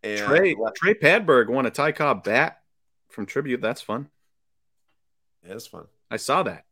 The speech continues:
Speaker 2: card, actually, when I was going through the auction. I don't see every card. There's a <coughs> thousands upon thousands of them, but I did see that one.
Speaker 1: All right, let me give you some intro, info here on the Mbappe tie-dye. I actually used to own one of these, but it was a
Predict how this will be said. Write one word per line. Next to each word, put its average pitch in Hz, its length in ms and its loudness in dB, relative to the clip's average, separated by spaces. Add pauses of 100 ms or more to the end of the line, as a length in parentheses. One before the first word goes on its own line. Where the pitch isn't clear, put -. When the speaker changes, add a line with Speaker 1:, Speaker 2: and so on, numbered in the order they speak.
(280)
Speaker 2:
card, 95 220 -4
actually, 95 300 -6
when 113 100 -4
I 95 60 -4
was 95 160 -8
going 104 180 -8
through 101 140 -8
the 98 120 -2
auction. 98 360 -10 (160)
I 135 80 -2
don't 175 100 -4
see 107 160 -4
every 139 200 2
card. 117 280 -4 (260)
There's 95 180 -8
a 87 40 -12 (240)
<coughs> - 80 -2 (380)
thousands 110 320 -2
upon 101 180 -6
thousands 101 380 -2
of 98 80 -4
them, 117 160 -8
but 95 260 -6
I - 60 -14
did 113 200 -8
see 123 140 -8
that 131 160 -2
one. 107 200 -10 (1400)
Speaker 1:
All 127 60 0
right, 131 80 0
let 131 100 -2
me 139 80 -2
give 143 120 -2
you 143 80 -4
some 135 160 -6
intro, 123 320 -4 (100)
info 117 220 0
here 117 160 0
on 117 80 -2
the 107 120 -2
Mbappe 104 320 -4
tie-dye. 98 280 -4
I 107 120 -2
actually 127 220 -6
used 117 180 -10
to 107 60 -8
own 104 160 -8
one 104 80 -6
of 92 80 -8
these, 90 140 -14
but 95 160 -10
it 95 40 -8
was 92 220 -8
a 90 280 -10